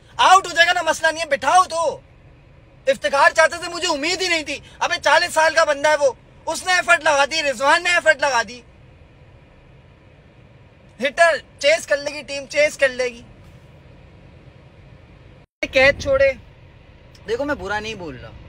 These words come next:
टीम देखो दो टीमें उतरती हैं, एक जीतती है, एक हारती है। इससे ये बाहर है जब हारिस रऊफ को आके छक्के लगाने, अबे बोलूंगा, बोलेंगे कि यार ये टीम को support करनी चाहिए, करनी चाहिए support। अबे करो support। आसिफ अली इतना बड़ा batsman है, international batsman हो आप,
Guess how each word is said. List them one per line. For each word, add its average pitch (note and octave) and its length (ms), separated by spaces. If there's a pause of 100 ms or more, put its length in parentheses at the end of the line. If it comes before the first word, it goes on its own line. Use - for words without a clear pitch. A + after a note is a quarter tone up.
(140)
टीम A3 200 (240)
देखो G#3 180
दो G#3 160
टीमें G#3+ 200
उतरती G#3+ 380
हैं, A3 120
एक F#3+ 80
जीतती F#3 280
है, G#3+ 60
एक G3+ 80
हारती F#3+ 280
है। A3 80
इससे D#4+ 300
ये C#4 240
बाहर A3+ 340
है A#3+ 180
जब C#4 200
हारिस A3 380
रऊफ C4 260
को D4 60
आके C4 220
छक्के B3 320
लगाने, G3+ 480
अबे A3+ 280 (260)
बोलूंगा, C4+ 480
बोलेंगे C4+ 420
कि C4 80
यार A#3 360
ये A#3+ 140
टीम A#3 280
को A#3+ 100
support A3+ 520
करनी A3 420
चाहिए, G3+ 240 (360)
करनी F4 380
चाहिए D#4+ 360
support। C4 400
अबे C4+ 200
करो D#4 320
support। C4 420 (440)
आसिफ D#4+ 380
अली E4 140
इतना E4+ 220
बड़ा B3 300
batsman C4+ 560
है, C4 200
international D4+ 640
batsman C4 420
हो G#3+ 100
आप, F#3+ 140